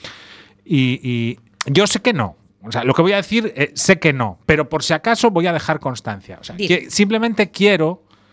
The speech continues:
Speaker 1: que sepáis tú, con todo lo que te aprecio, y todos los demás, todos los demás, esto, esto, esto va, mm,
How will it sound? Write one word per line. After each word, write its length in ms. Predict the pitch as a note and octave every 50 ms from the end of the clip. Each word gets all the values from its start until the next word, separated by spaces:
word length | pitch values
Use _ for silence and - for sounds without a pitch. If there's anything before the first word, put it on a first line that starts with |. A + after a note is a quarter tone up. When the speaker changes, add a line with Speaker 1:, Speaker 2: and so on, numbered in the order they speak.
| _ _ _ _ _ _ _ _
Speaker 1:
que 100 | - C#3
sepáis 580 | B2 - C3 A2 - G3 F#3+ F3 D#3+ - - -
tú, 200 | - A3 G#3 D#3
con 180 | - B2+ B2 B2
todo 200 | - G3+ G3+ G3+
lo 100 | F#3+ D#3
que 80 | F3+
te 100 | D#3 -
aprecio, 540 | C#3 - - - G#3 F#3 - - B2+ B2+ A#2+ -
y 120 | A2 G#2
todos 400 | - - A#2 A#2 C3 B2+ G#2+ A#2
los 160 | A2+ G2+ F#2
demás, 560 | G#2+ A#2 D#3 F3+ E3 C3 - - - - - _ -
todos 280 | - G#3 G#3 F3+ D3+ C3+
los 140 | - -
demás, 260 | - C#3+ C3 A#2+ A2 -
esto, 180 | D#3+ - G#3
esto, 260 | D3+ D3+ - G3+ G3 -
esto 220 | E3 D#3 - G3
va, 200 | F#3+ F#3+ - _ _ _ -
mm, 200 | C#3+ C3+ B2+